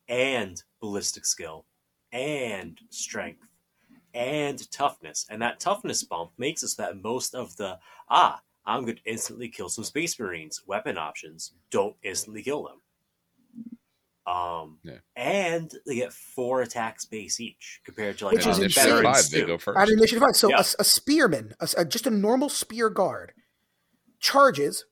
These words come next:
Speaker 3: five attacks. Touches two bases, six attacks.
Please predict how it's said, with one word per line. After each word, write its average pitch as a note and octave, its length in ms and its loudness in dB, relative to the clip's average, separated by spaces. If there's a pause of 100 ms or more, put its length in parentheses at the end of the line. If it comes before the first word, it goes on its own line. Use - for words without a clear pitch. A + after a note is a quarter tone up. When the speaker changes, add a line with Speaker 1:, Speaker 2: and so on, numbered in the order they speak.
(140)
Speaker 3:
five E3+ 220 4
attacks. - 580 -4 (320)
Touches A#3 260 2
two B3+ 160 2
bases, F#3 540 4 (220)
six - 400 -4
attacks. - 500 -6